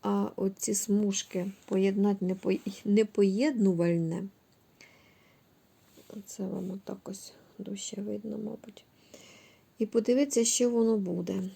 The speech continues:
Оцього, мабуть, я займати не буду. Це те, що в мене воно є.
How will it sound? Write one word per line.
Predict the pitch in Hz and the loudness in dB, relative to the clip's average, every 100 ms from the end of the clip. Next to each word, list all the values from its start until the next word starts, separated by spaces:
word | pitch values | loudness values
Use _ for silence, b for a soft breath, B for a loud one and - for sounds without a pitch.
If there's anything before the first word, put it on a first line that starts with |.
| - - | -14 -4
Оцього, | 208 - 233 269 | -4 -2 -2 0
мабуть, | 254 226 208 202 | 2 0 -2 -2
я | 208 | -2
займати | 220 208 202 196 | 0 2 0 0
не | 208 | 0
буду. | 202 240 294 302 294 - | 0 -2 -2 -2 -4 -8
Це | - 240 | -6 -4
те, | 233 247 | -2 -4
що | - | -2
в | 233 | 0
мене | 233 226 226 | 0 0 0
воно | 220 214 214 | 0 0 0
є. | 214 214 | 0 0